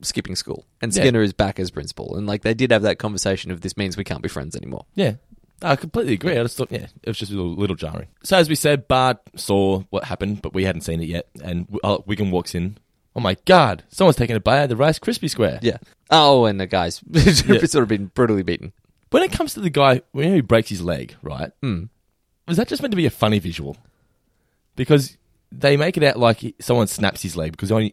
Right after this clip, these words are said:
Speaker 2: all you see when Bart is, first sees it is his foot. But when you see the, the actual reveal at the end, the waiter's leg just goes pfft and just
Speaker 1: Yeah.
Speaker 2: snaps. Is that the only reason they did that? Just for the funny visual?
Speaker 1: I think so, yeah.
Speaker 2: Just to throw you off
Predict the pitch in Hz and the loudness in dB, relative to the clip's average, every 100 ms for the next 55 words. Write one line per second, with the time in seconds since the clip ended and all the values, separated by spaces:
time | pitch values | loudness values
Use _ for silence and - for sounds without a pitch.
0 | - 113 113 - 101 95 87 90 95 _ | 0 0 0 0 0 0 2 0 0 _
1 | _ _ _ - 73 - 98 - 107 113 | _ _ _ -16 -8 0 0 0 0 0
2 | 80 69 - 98 90 85 - 120 - - | 0 -8 -6 -8 -6 -8 -4 -2 -2 -8
3 | _ _ _ _ - 110 123 120 120 98 | _ _ _ _ -6 -2 0 0 0 0
4 | 87 95 95 98 110 90 98 92 87 98 | -2 -2 -2 -2 -2 0 2 0 0 -2
5 | 85 78 92 92 104 92 87 98 90 85 | -2 -4 -4 -2 0 -2 -4 -4 -4 -6
6 | 85 85 - - _ _ 180 110 80 110 | -6 -4 -6 -8 _ _ -2 0 0 -2
7 | - - - _ _ _ _ _ 123 175 | -8 -14 -20 _ _ _ _ _ -6 -2
8 | 165 165 123 117 110 85 82 104 - - | 0 2 2 2 0 -4 -4 -4 -6 -10
9 | 110 107 101 85 85 92 131 143 - 90 | -10 -6 -4 -4 -4 -4 -2 -4 -6 -6
10 | 95 92 - 104 107 90 85 117 - | -4 -4 -4 -2 0 2 0 -2 -6